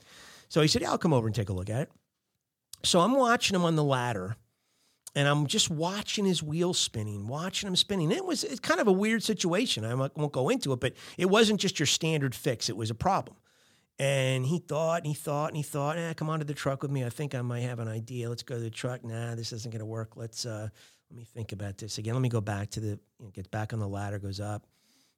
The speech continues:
"Hmm, hmm, let's see. Hmm, I think I got it now. Come back to the truck with me." Go back to the truck. He gets the stuff, comes back in.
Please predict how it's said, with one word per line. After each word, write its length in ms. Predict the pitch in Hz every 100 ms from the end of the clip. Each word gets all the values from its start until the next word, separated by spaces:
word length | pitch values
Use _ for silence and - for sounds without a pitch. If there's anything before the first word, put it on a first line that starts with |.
| _
"Hmm, 340 | 131 123 120 107
hmm, 260 | 107 127 123
let's 100 | -
see. 220 | 123 104
Hmm, 240 | 107 113 107 - -
I 60 | 117
think 200 | 165 143
I 40 |
got 160 | 127 120
it 80 |
now. 200 | 117 117
Come 140 | 101 131
back 180 | 127 135
to 100 | 143
the 40 |
truck 280 | 135 113 98
with 80 | 110
me." 80 |
Go 100 | 107
back 220 | 110 123 139
to 80 |
the 80 | 147
truck. 260 | 135 117 113
He 80 | 110
gets 260 | 113 110
the 80 | 151
stuff, 360 | 139 110 104 -
comes 220 | 120 127
back 280 | - 151 -
in. 260 | 110 117